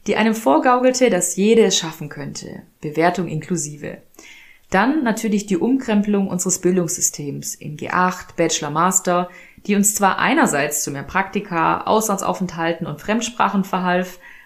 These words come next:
aber durch die Finanz- und Wirtschaftskrise leider nur sehr schlecht bezahlte, befristete Jobs zur Aussicht stellte.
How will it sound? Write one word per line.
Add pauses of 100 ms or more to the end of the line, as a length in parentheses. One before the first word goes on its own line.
(140)
aber
durch
die
Finanz-
und
Wirtschaftskrise
leider
nur
sehr
schlecht
bezahlte,
befristete
Jobs
zur
Aussicht
stellte.